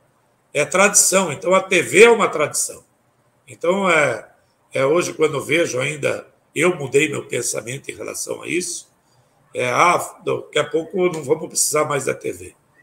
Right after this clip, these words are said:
Vai precisar da T V sempre, cara. Porque no Brasil é uma tradição a T V. Apesar de hoje da, de milhões de brasileiros estar com, com o celular na mão, né? Mas você não tem o costume de assistir uma corrida, por exemplo,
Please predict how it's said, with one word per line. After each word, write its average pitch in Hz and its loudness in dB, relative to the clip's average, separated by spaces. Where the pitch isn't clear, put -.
Vai 175 -2
precisar 202 0
da 208 0
T 202 0
V 180 2
sempre, 185 -2
cara. - -20
Porque 147 2
no 135 -6
Brasil 151 0
é 170 6
uma 170 0
tradição 180 0
a 117 -8
T 107 -10
V. 95 -12
Apesar 127 -2
de 120 -4
hoje 131 -4
da, 113 -2
de 107 -4
milhões 127 -2
de 104 -10
brasileiros 117 -4
estar 131 -4
com, 58 -14
com 120 -12
o 120 -6
celular 113 -2
na 104 -12
mão, 98 -14
né? 117 -10
Mas 110 -8
você 143 0
não 160 -6
tem 160 -2
o 147 -6
costume 127 -6
de 123 -2
assistir - 0
uma 131 -2
corrida, 123 -4
por - -8
exemplo, 156 -4